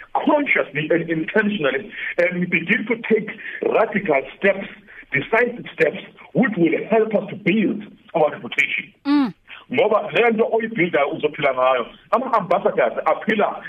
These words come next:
Speaker 1: ngegama lawo. Khona umuntu uhamba othenga i-brand ethize,
Speaker 2: Mm.
Speaker 1: impahla ethize esitolo,
Speaker 2: Mm.
Speaker 1: eyithanda, akhokhe thousands on thousands of money. Ukhona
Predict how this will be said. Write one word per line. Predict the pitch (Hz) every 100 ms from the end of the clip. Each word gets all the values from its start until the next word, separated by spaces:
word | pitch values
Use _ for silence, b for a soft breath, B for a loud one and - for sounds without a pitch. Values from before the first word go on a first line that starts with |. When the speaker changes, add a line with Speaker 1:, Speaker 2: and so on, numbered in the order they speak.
| B
Speaker 1:
ngegama | 175 196 156 135 147
lawo. | 139 107 - -
Khona | 240 226
umuntu | 208 214 208 196 - - -
uhamba | 180 196 185 151
othenga | 170 165 170 165
i-brand | 170 170 135 139 -
ethize, | 147 - 135 120 - -
Speaker 2:
Mm. | 151
Speaker 1:
impahla | 147 120 131 -
ethize | - 139 -
esitolo, | - 247 247 113 -
Speaker 2:
Mm. | - B
Speaker 1:
eyithanda, | 160 156 147 135 113 110 - B B
akhokhe | 180 185 190 170 -
thousands | 180 165 131 104 - -
on | 131 123
thousands | 151 147 110 104
of | 107
money. | 113 104 104 - - B B B
Ukhona | 208 202 202 185 180 175